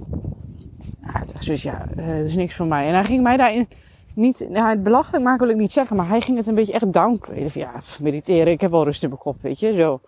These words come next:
Maar dat was gewoon van hem verdedigen, van, omdat ik het hem opdrong. Dus je zou het moeten doen en dan gaat hij het juist omlaag praten. Terwijl hij daar helemaal niet negatief over dacht. Ik heb daar laatst namelijk een gesprek met hem over gehad. Maar dat was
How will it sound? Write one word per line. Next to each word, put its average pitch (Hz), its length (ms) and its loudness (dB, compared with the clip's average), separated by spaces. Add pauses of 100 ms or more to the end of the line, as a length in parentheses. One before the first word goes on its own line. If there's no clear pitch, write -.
(680)
Maar 214 80 4
dat 240 120 2
was 262 200 2
gewoon 285 240 2
van 262 200 -2
hem 247 260 2
verdedigen, 208 680 2
van, 175 340 -2
omdat 220 240 2
ik 269 120 0
het 262 100 0
hem 190 120 -2
opdrong. 147 440 0 (420)
Dus - 140 -20
je 226 80 -4
zou 269 180 0
het 254 120 2
moeten 233 220 0
doen 262 180 2
en 175 80 0
dan 190 100 -2
gaat 214 220 -2
hij 233 280 4
het 240 80 0
juist 185 220 2
omlaag 214 340 0
praten. 147 480 -2 (260)
Terwijl 359 240 4
hij 370 80 6
daar 370 100 4
helemaal 359 220 0
niet 330 120 -2
negatief 262 400 -2
over 220 320 0
dacht. 254 280 0
Ik 190 60 -6
heb 220 120 0
daar 233 120 0
laatst 233 200 0
namelijk 214 280 -4
een - 80 -16
gesprek - 160 -4
met 240 100 -4
hem 156 160 -6
over 143 160 -8
gehad. - 240 -10 (380)
Maar 220 120 -2
dat 247 80 2
was 254 220 0